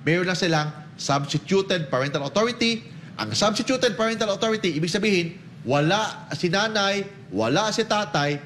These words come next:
so si lolo at lola, may tinatawag na s-,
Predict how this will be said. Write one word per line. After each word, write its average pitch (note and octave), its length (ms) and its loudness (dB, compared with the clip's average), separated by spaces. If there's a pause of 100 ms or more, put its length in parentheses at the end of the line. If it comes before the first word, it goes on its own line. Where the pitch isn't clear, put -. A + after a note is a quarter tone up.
(120)
so - 160 -2
si D#3+ 160 2
lolo A3 320 4
at G3 160 -2
lola, E3 640 0
may E3 160 -2
tinatawag E3 640 0
na A#2 80 -4
s-, - 160 -10